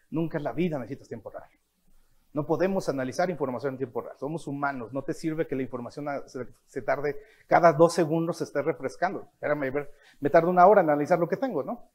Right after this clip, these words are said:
Pero esta sí, a nivel mundial, fue la primera ocasión en la historia que en verdad necesitábamos, y nunca mejor dicho, de vida o muerte, el tema del tiempo real. ¿Por qué? Porque teníamos que identificar los brotes de contagios.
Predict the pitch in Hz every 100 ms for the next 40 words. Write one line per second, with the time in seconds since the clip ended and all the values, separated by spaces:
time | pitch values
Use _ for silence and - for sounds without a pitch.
0 | _ _ _ _ _ - - - 214 208
1 | 214 226 269 262 - 214 262 285 - 156
2 | 147 185 196 143 147 240 - - _ -
3 | _ _ 185 220 240 170 170 175 240 254
4 | 226 160 - 185 208 165 - 180 185 190
5 | 170 160 160 156 151 160 214 262 220 180
6 | 156 143 - 175 170 131 - - 156 143
7 | 165 170 202 202 190 151 151 160 196 -
8 | 143 139 165 165 156 - 208 262 - _
9 | _ - 147 143 147 135 127 107 - -
10 | - - - - - - - - - -
11 | - - - - - - 160 202 214 208
12 | 175 156 160 160 175 147 127 143 147 135
13 | 123 135 127 107 - _ _